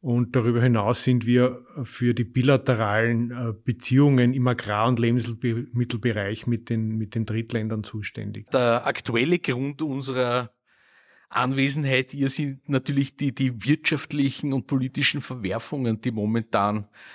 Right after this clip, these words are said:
Speaker 2: vonstatten gehen. Es gibt Diskussionen in der Öffentlichkeit, ob neben Gütern wie Gas zum Beispiel, Diesel, auch die Lebensmittel in irgendeiner Art und Weise betroffen sind. Gibt es eine Knappheit an Lebensmitteln,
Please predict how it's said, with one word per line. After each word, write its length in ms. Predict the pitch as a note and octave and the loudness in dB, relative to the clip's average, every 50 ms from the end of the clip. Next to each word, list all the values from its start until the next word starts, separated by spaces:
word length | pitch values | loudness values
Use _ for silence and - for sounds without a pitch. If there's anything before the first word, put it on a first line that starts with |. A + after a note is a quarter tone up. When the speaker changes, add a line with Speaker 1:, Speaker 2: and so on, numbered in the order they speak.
| - - _ | -20 -20 _
Speaker 2:
vonstatten 1160 | - - - - B2 A2+ A2 A2+ A2+ - - - - - - - - - _ - D#3 C#3+ - - | -12 -8 -2 0 0 2 2 0 0 0 0 0 0 0 -4 -6 -6 -8 _ -6 -6 -6 -6 -2
gehen. 360 | - A2+ G#2 A2+ C3 C#3+ D3+ | 0 2 2 2 2 2 0
Es 180 | C#3+ C3 - - | 0 -2 -4 -6
gibt 220 | - A#2 - - | -6 -8 -6 -6
Diskussionen 680 | C3+ C3 - - D3 - - A#2+ G#2+ A#2 B2+ C3+ C3 B2+ | -6 -6 -2 -2 -2 -2 0 0 0 0 0 0 0 -2
in 100 | B2+ A#2+ | -2 0
der 120 | B2 A#2+ | -2 -2
Öffentlichkeit, 1000 | - A2 G#2+ - - C#3 A2+ B2+ B2+ - - - A#2 G#2 G2+ A2 A#2 - - - - _ - - - - - - - - - _ _ _ - | 0 -2 -4 -2 -4 -6 -4 -4 -8 -8 -6 -4 -2 0 2 0 0 -2 -8 -16 -16 _ -20 -20 -20 -20 -20 -20 -20 -20 -20 _ _ _ 0
ob 320 | - A#2+ A#2+ A#2 - - _ _ | 2 2 2 0 -2 -14 _ _
neben 520 | - - A2+ G#2+ A2 A2+ A2 B2 B2+ - | -8 -2 2 4 4 4 2 0 -4 -4
Gütern 560 | - A#2+ A#2 A2 - - C3 A#2+ A2+ G#2+ G#2+ | -4 -4 -4 -4 0 0 2 2 2 0 0
wie 260 | G#2 G2+ G#2 G2+ - - | 2 2 2 2 0 -2
Gas 320 | - - G2 G2+ - - | -6 -4 -4 -6 -6 -6
zum 140 | - - - | -8 -8 -4
Beispiel, 680 | - G2+ G#2 A2 - - _ - B2 A#2 A2+ A2+ A2 A2 _ _ - | 0 0 0 0 0 -4 _ -6 -4 -4 -4 -4 -6 -6 _ _ -12
Diesel, 500 | A#2 A2+ A2+ A#2+ B2+ B2 D3+ C#3+ C#3+ C#3+ C#3+ - - - - - - - - _ _ | -10 -10 -10 -8 -8 -4 -4 -2 -2 -4 -6 -10 -20 -20 -20 -20 -20 -20 -20 _ _
auch 580 | - G#2 G2+ G#2+ A#2 A#2+ G#2+ - - - - - - _ _ _ _ - | -2 2 4 4 4 2 0 -4 -10 -10 -12 -12 -16 _ _ _ _ -4
die 340 | - B2+ A#2+ A#2 A#2 B2+ B2+ | 0 2 4 4 4 2 2
Lebensmittel 1120 | - A2+ G#2 G2+ G2+ G#2 A2+ D#3 E3+ E3+ D3+ - - - C#3 C3 B2+ B2 - - - C3+ | 0 0 0 2 4 4 4 2 2 0 -2 0 0 0 2 2 0 0 -2 -2 0 2
in 140 | B2 B2 B2+ | 2 2 2
irgendeiner 420 | C3 C3+ B2 C3 - B2+ A2+ A2 - | 0 0 0 2 0 2 2 2 0
Art 200 | G2 F#2+ - C#3 | 0 -2 -2 -2
und 140 | B2+ G#2+ | -4 -2
Weise 380 | - F#2+ F#2+ G2 G2 - B2+ A#2+ | 0 2 2 2 2 2 0 -2
betroffen 760 | A#2 _ - A#2+ A2+ - - F#2 F2 F2+ - - - - F2+ | -2 _ -6 -6 -4 -4 -4 -4 -4 -4 -4 -6 -10 -8 -8
sind. 580 | - - - - D#2 D2 D2+ D#2 - - - - | -8 -6 -6 -6 -8 -8 -10 -10 -12 -14 -12 -4
Gibt 340 | - A2 A2 - _ - C3+ | -4 -4 -4 -4 _ -4 -4
es 140 | B2 - | -2 0
eine 160 | A2 G#2+ G#2+ G#2 | 0 0 0 -2
Knappheit 880 | - - - A#2 G2 E2 - _ _ - - B2+ B2+ C#3+ - - - | -4 -8 -8 -4 -4 -4 -4 _ _ -2 0 2 2 2 0 -6 -8
an 240 | - C3 A#2 A#2 A2 | -4 -4 -4 -2 -2
Lebensmitteln, 880 | G2+ G2 G#2 A#2+ C3+ C3+ - - C3 A#2+ A#2+ - - C#3 C#3 C#3 C#3+ C#3 | -2 0 0 0 -2 -4 -4 -2 -4 -4 -4 -4 -4 -4 -2 -2 -4 -6